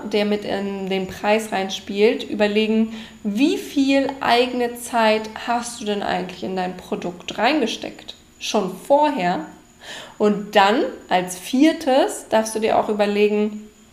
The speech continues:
wie lang soll mein Produkt werden? Weil entsprechend, wie viel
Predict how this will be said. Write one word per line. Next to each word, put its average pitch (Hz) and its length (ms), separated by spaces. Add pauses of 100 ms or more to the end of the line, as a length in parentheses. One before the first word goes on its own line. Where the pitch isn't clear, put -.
(300)
wie 208 220
lang 247 400
soll 208 240
mein 190 240
Produkt 175 560
werden? 180 480 (540)
Weil 208 320
entsprechend, 254 920
wie 214 300
viel 202 600